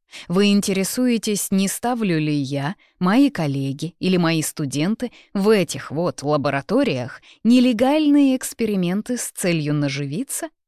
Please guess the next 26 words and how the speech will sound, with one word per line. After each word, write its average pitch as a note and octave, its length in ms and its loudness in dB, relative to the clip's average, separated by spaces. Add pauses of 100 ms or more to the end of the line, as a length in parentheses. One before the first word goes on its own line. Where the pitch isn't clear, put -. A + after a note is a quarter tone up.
(680)
Я F#3 180 0
истово A#3 440 -2
закивала F#3 600 -4
от C#3+ 120 -4
облегчения. C#3+ 760 -6 (220)
Наконец-то E3+ 760 -2
до C#3+ 120 -2
него D3+ 260 0
начало D3+ 420 -2
доходить. C#3+ 600 -8 (760)
«Именно G#3+ 380 4
в F3 140 -4
этом A3 300 0
суть A3 320 -4
моего G#3+ 320 0
вопроса». F3+ 540 -6 (1120)
Той A3 200 4
рукой, G#3+ 420 0
что E3+ 240 -6
уже F3+ 260 -4
была F3+ 360 -4
поднята, D#3 580 -4
профессор D#3 560 -4
Хатчинс G3+ 580 -10
закрыл D3+ 480 -8
лицо. C#3+ 480 -12